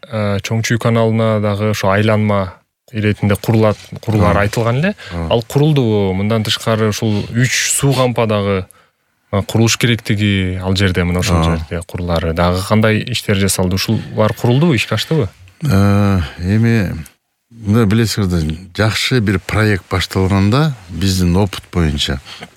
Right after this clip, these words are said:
Speaker 2: инвестор келген күндө дагы бир үч жыл өтөт. Анын, э, жанагы да, проектин даярдаш керек,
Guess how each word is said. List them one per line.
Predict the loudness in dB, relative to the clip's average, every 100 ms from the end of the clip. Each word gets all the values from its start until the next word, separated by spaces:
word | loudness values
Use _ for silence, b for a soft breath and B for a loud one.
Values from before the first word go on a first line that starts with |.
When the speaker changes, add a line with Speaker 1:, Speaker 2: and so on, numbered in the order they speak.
| _ _ _ -20 _ -4
Speaker 2:
инвестор | 2 4 4 2 0 -2
келген | 0 0 2
күндө | 2 2 0
дагы | 0 -2 -4 B B B B B
бир | 0 2
үч | 2 0
жыл | 0 0
өтөт. | -2 -8 -10 -20 _ _ _ _ -2
Анын, | 2 4 4
э, | 2 2 2 0
жанагы | 0 0 2 0 0 B B B B B _ _
да, | -6 -2 0 0
проектин | 2 2 2 0 0 0
даярдаш | 2 2 0 -2 -2
керек, | -2 -2 -2